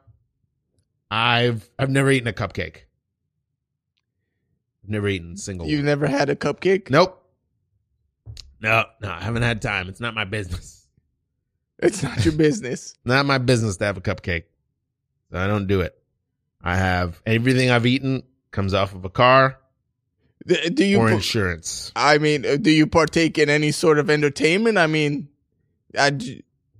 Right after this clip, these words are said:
Speaker 1: I watch, um, I watch, I watch what your mother says.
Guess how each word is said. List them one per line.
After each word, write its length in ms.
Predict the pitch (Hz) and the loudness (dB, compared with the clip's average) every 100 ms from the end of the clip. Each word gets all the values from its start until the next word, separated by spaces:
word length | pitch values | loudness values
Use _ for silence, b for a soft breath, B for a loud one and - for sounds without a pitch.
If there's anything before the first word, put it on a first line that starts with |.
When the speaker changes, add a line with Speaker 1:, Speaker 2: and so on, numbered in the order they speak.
| _ _ _ | _ _ _
Speaker 1:
I 240 | 104 120 127 | -2 2 4
watch, 500 | 123 135 139 - - | 4 6 4 2 4
um, 480 | 143 135 131 127 113 _ _ _ _ _ _ _ _ _ _ | 6 6 6 2 -4 _ _ _ _ _ _ _ _ _ _
I 60 | 104 | -2
watch, 340 | 107 127 127 - | 4 4 2 -2
I 120 | 120 | 4
watch 320 | 123 131 - | 6 6 4
what 60 | 135 | 0
your 100 | 120 | 4
mother 220 | 131 127 | 4 4
says. 580 | - 151 160 143 - - | 4 6 6 4 -2 -12